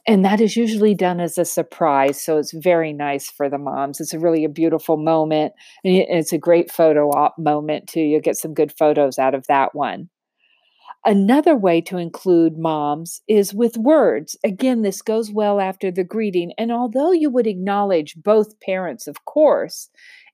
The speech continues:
it does give a special shout out to the moms. Um, so I, I, I would say something like, you know, after the greeting and stuff, I would like to say, I, I,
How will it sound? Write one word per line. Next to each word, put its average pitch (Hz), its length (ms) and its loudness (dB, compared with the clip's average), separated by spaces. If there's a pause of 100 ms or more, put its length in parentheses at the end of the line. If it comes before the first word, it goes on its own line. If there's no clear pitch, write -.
it 214 320 -4
does 226 320 2
give 185 200 -2
a 175 60 -4
special 175 440 -6
shout 170 460 -2
out 151 360 -6
to 175 100 -10
the 160 100 -6
moms. 151 720 -8 (440)
Um, 170 320 0 (240)
so - 380 2 (120)
I, - 100 -8 (600)
I, 277 80 0
I 285 40 2
would 277 220 -2
say 240 200 2
something 214 400 0
like, 190 280 -2
you 214 60 0
know, 202 60 0
after 180 320 0
the 190 120 4
greeting 180 560 2
and 170 160 -2
stuff, 165 440 2 (400)
I 190 100 0
would 180 160 -2
like 165 280 0
to 185 120 -10
say, 175 240 -4
I, 170 160 0 (260)
I, 190 140 -4